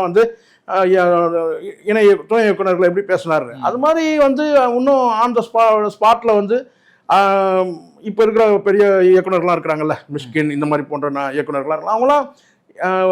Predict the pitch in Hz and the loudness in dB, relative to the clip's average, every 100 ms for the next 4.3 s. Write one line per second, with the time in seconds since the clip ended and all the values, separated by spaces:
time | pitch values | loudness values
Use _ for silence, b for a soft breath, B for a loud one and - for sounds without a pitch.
0 | 180 175 170 160 - 254 254 226 214 208 | 0 -2 -4 -6 -2 0 2 0 0 0
1 | 208 196 214 220 202 226 240 226 220 214 | 0 0 0 0 0 2 2 2 0 -2
2 | 202 185 156 135 110 120 220 226 143 220 | 0 0 0 -2 -6 0 2 2 0 4
3 | 269 277 226 143 117 - _ 107 - 147 | 4 2 -4 -4 -8 -20 _ -20 -10 -4
4 | 175 214 208 | 2 2 2